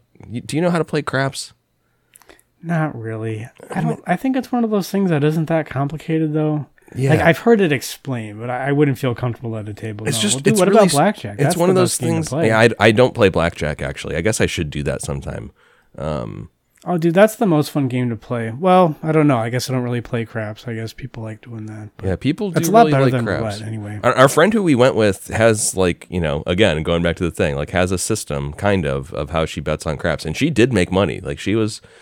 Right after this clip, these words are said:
Speaker 1: she was, you know, obviously you can't make money in the long term, but she was doing a good enough job to stay alive for a long time, uh, playing craps, which is way more than I can say for me playing roulette. But, um, yeah,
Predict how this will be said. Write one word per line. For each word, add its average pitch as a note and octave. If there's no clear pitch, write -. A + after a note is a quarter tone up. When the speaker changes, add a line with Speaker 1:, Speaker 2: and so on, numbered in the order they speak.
Speaker 1:
she -
was, A2
you F2+
know, D#2
obviously A2
you E2+
can't F2+
make E2
money E2
in D#2
the C#2+
long D2+
term, C2+
but C#2
she -
was F#2
doing F#2+
a D#2+
good E2+
enough D2+
job D#2
to -
stay D#2+
alive D2
for C#2+
a C#2+
long C#2
time, B1+
uh, C2
playing C2+
craps, B1+
which -
is D2+
way F#2+
more E2+
than E2+
I D#2+
can E2
say D#2
for D2+
me E2+
playing D2+
roulette. C#2+
But, E2
um, D2+
yeah, C3+